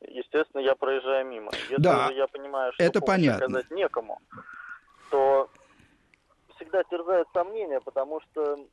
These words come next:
Speaker 1: оказывая помощь, я могу навредить, э, и не знаешь, останавливаться или нет, но, как правило, всё-таки, если никого нет, то останавливаешься.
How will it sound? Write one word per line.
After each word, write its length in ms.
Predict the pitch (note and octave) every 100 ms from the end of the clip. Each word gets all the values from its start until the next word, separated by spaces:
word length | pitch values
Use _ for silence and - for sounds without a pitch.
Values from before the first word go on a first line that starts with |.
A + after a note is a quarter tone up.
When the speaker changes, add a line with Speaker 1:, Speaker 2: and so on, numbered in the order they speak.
| _ _ _ _ _ _ _ _
Speaker 1:
оказывая 560 | C#3 - D#3 C3+ C#3 C#3+
помощь, 360 | E3 D3+ C3+
я 100 | C#3+
могу 260 | C#3 C#3 C#3+
навредить, 520 | C#3+ C#3+ D#3+ F3 G#3+ - _ _ _ _ -
э, 640 | C3+ B2 A#2+ A#2+ A#2+ A#2+ A2+ F#2 - _ _ _ _ A2+
и 160 | - - C3
не 140 | C#3+
знаешь, 320 | D3 D#3 C3 C3
останавливаться 720 | - C#3 C#3+ B2+ C3 C3 -
или 140 | C#3+
нет, 180 | E3 A3 -
но, 60 |
как 180 | C#3+ D3
правило, 300 | G3 F#3+ D#3+
всё-таки, 280 | - D#3 D3+
если 160 | D3 D#3
никого 300 | D3+ D#3+ F3
нет, 160 | F#3+
то 120 | - D3
останавливаешься. 880 | - D#3+ E3 B2 A2+ - - -